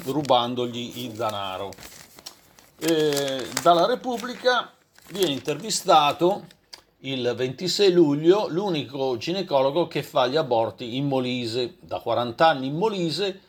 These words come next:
aborti solo grazie a me, ho rinviato la pensione. La legge sull'aborto, ricordiamo, è sempre stata boicottata dal Vaticano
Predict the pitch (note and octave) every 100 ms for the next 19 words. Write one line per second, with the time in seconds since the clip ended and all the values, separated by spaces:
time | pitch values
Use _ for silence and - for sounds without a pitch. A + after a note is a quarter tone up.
0 | _ _ C#3+ F3 D3 C#3 - E3+ E3 D3
1 | B2+ C3 A#2+ - B2+ A#2+ A2 G2 - D3
2 | E3 F#3 C#3 G#2+ C3 A#2 - B2 A2+ D3+
3 | D3+ C#3 C3+ C3+ - _ - _ _ -
4 | B2 D3 G#2+ - D#3+ G#3 D#3+ C3+ C3+ F#3+
5 | D#3 C3 C#3 A#2+ D3 D#3 C3 D3+ - B2
6 | B2 A2 C#3+ C#3+ F#3 - A#2+ G#2+ - G2+
7 | G#2+ F2+ G2 A2+ A2 G#2+ A2+ A#2 A2+